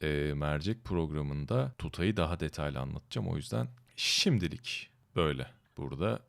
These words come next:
çok fazla detaya girmeyeceğiz. Bugün buraya ana toplanma amacımız bugün Yağız'ın saat on kırk ikide attığı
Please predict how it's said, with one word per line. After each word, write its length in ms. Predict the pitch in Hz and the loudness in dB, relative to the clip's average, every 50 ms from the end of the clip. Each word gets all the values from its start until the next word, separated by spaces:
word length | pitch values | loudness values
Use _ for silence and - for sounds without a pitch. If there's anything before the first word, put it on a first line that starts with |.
| _ | _
çok 220 | - - 80 - - | -10 -10 -10 -8 -6
fazla 300 | - 73 71 71 73 71 | -4 -2 -2 -2 -2 -4
detaya 280 | 71 69 - - 117 113 | -4 -4 -4 -4 -4 -4
girmeyeceğiz. 800 | 98 - 85 78 71 67 64 62 - - 131 - - - - _ _ _ _ _ _ _ _ _ _ _ _ _ - | -2 -4 -4 -4 -4 -4 -6 -6 -8 -8 -8 -10 -12 -14 -18 _ _ _ _ _ _ _ _ _ _ _ _ _ 6
Bugün 300 | 123 127 123 139 135 127 | 8 10 10 10 10 10
buraya 220 | 123 127 131 135 - - - | 10 10 10 8 6 4 6
ana 240 | 123 117 120 127 127 | 8 10 10 10 8
toplanma 560 | 123 120 107 - - 107 101 98 98 98 - - | 6 4 2 2 2 2 2 2 2 0 0 0
amacımız 680 | 117 113 110 101 92 95 98 110 135 131 - - - - - _ _ _ _ - | 2 2 2 2 2 2 2 2 2 0 -2 -4 -6 -8 -14 _ _ _ _ 6
bugün 200 | 120 113 104 110 | 6 6 8 6
Yağız'ın 380 | 107 110 117 110 104 90 92 98 | 6 6 6 6 6 6 4 2
saat 320 | 92 - 107 104 101 - | 2 4 4 4 4 4
on 200 | 117 110 110 110 | 2 2 2 2
kırk 400 | 107 - - 127 123 123 - - | 0 2 4 6 6 6 4 -2
ikide 400 | - - 95 87 104 110 117 110 - - _ _ _ _ - - - | -6 -4 0 4 4 4 4 2 -2 -8 _ _ _ _ -8 0 4
attığı 760 | 104 101 - - - _ - 101 98 101 104 107 113 113 | 4 4 4 2 -4 _ 0 4 6 6 8 6 4 2